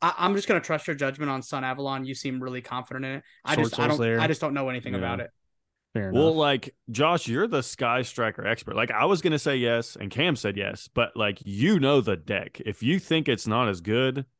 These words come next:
Speaker 3: then I believe you. <laughs>
Speaker 2: It's just, it's in such a weird spot because, like, its first turn board is just
Speaker 3: Mm.
Speaker 2: Shizuku Pass, and that
Speaker 3: Mm.
Speaker 2: sucks.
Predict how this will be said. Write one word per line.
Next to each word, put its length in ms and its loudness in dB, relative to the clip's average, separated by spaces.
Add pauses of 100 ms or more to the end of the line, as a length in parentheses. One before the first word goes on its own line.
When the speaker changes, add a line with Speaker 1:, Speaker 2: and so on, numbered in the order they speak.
Speaker 3:
then 200 -4
I 300 2
believe 520 -2
you. 340 -6
<laughs> 60 -12 (340)
Speaker 2:
It's 200 4
just, 280 4
it's 160 2
in 140 0
such 260 0
a 60 4
weird 340 0
spot 380 -2
because, 320 -6
like, 420 -2
its 280 0
first 460 2
turn 280 4
board 580 2
is 240 0
just 300 0
Speaker 3:
Mm. 40 -2 (500)
Speaker 2:
Shizuku 180 -2
Pass, 580 -8
and 200 -4
that 140 2
Speaker 3:
Mm. 20 2
Speaker 2:
sucks. 720 -2